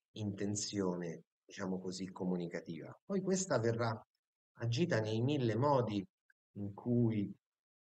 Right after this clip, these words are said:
può essere agita una volontà di lasciare una traccia, che è ben diverso dal semplice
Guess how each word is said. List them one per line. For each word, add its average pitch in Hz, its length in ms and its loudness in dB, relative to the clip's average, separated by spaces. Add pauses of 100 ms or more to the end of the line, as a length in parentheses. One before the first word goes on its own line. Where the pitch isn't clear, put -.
(120)
può 117 320 6
essere 98 800 0 (260)
agita 110 880 0
una 117 300 2
volontà 135 1200 6
di 85 240 -6
lasciare 92 480 -2
una 87 200 -4
traccia, 82 480 -6
che 131 180 -2
è - 180 -6 (320)
ben 151 240 6
diverso 143 520 8
dal 104 200 2
semplice 104 920 -2